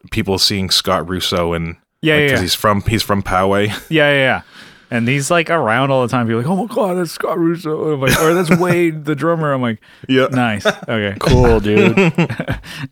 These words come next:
Speaker 1: Awesome. Um, all right, so we're off to you, Brian. You ready?
Speaker 2: Yes.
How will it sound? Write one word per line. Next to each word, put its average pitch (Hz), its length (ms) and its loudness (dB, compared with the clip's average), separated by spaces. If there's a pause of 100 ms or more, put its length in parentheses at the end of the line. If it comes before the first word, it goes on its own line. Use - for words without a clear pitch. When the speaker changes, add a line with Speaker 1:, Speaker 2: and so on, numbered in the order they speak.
(960)
Speaker 1:
Awesome. 90 540 -2 (220)
Um, 117 680 2 (440)
all 139 80 6
right, 170 200 2
so 110 680 2
we're 113 120 0
off 139 220 2
to 165 120 -2
you, 131 280 2
Brian. 98 580 0 (460)
You 98 80 -2
ready? 143 200 2 (460)
Speaker 2:
Yes. - 400 -6